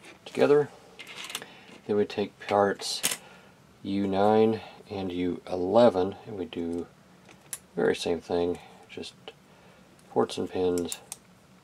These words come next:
connecting together, marrying home the way that they're supposed to, just like this. Now,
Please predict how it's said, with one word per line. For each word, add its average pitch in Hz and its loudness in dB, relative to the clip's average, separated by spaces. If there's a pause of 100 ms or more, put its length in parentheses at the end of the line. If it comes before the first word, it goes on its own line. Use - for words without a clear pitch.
(680)
connecting 120 -2
together, 82 -4 (1400)
marrying 98 0
home 82 -8 (2000)
the - -10
way 90 -6
that 90 -10
they're - -8
supposed - -8
to, - -8 (1800)
just - -8
like 87 -6
this. - -8 (1600)
Now, 98 -2